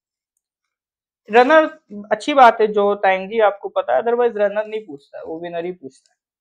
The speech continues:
ठीक है। चलिए, यहाँ तक कोई डाउट है तो बताइए, clear है तो give me thumbs up।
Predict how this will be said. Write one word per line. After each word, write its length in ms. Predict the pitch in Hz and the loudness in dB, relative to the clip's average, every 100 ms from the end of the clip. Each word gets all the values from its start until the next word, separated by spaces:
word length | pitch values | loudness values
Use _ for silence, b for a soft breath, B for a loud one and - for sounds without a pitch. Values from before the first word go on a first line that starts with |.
| _ _ _ - | _ _ _ -20
ठीक 100 | 226 | -18
है। 80 | 240 _ _ _ _ | -20 _ _ _ _
चलिए, 180 | 170 98 | -12 -10
यहाँ 260 | 151 185 214 | 0 2 2
तक 100 | 247 | 0
कोई 120 | 269 | 2
डाउट 280 | 247 233 233 | 4 6 4
है 60 | 254 | -2
तो 120 | 262 | -2
बताइए, 340 | 226 143 123 | -2 -4 -10
clear 340 | - 165 196 202 | -14 -6 -4 -4
है 60 | |
तो 100 | 208 | -4
give 140 | 196 180 | -6 -8
me 120 | 185 | -12
thumbs 240 | 170 - | -12 -16
up। 120 | _ | _